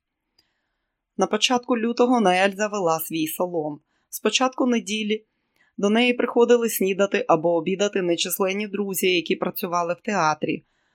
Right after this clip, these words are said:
Однак незабаром чутка про її салон пройшла по всьому Парижу, і коло його відвідувачів значно розширилося.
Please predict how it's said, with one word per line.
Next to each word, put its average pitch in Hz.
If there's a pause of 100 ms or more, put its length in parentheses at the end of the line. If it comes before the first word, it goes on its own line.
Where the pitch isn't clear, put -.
(100)
Однак 202
незабаром 214
чутка -
про 190
її 185
салон 196
пройшла 208
по 233
всьому 214
Парижу, 160 (440)
і -
коло 202
його 202
відвідувачів 208 (120)
значно 175
розширилося. 156